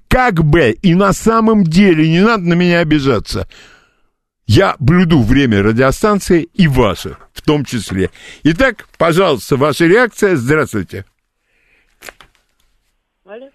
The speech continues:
Speaker 1: Да-да, пожалуйста.
Speaker 2: Здравствуйте, меня зовут Анна.
Speaker 1: Здравствуйте.
Speaker 2: Это та, которая Интеллигентка хреновая.
Speaker 1: Да-да-да, я узнал,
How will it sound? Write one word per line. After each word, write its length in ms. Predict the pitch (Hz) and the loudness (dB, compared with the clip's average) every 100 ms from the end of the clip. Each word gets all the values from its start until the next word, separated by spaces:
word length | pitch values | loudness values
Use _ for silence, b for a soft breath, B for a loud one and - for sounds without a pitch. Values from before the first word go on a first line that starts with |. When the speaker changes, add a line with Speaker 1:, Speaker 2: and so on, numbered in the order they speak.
| _ _ _ _ | _ _ _ _
Speaker 1:
Да-да, 380 | 101 190 226 214 | -4 -2 0 0
пожалуйста. 640 | - 170 220 175 - 87 71 | 0 -2 0 -2 -4 -8 -8
Speaker 2:
Здравствуйте, 680 | 196 190 277 285 - 185 - | -16 -8 -6 -6 -8 -16 -14
меня 240 | 202 220 233 | -10 -8 -8
зовут 360 | 240 247 254 | -8 -8 -10
Анна. 400 | 233 202 180 139 127 | -8 -8 -10 -12 -4
Speaker 1:
Здравствуйте. 540 | 113 175 - 117 151 - - _ _ _ _ _ _ | -2 -2 -4 -6 -6 -8 -20 _ _ _ _ _ _
Speaker 2:
Это 180 | 262 277 | -4 -2
та, 100 | 277 | -4
которая 380 | 269 277 262 262 | -2 -4 -6 -8
Интеллигентка 640 | 247 262 262 247 175 170 | -8 -8 -4 -4 -6 -10
хреновая. 440 | - 196 151 156 B B | -12 -12 -12 -14 B B
Speaker 1:
Да-да-да, 560 | 120 269 302 294 294 | 0 2 2 2 2
я 180 | 262 240 | 0 0
узнал, 500 | 269 269 285 247 90 | -2 -2 0 0 -4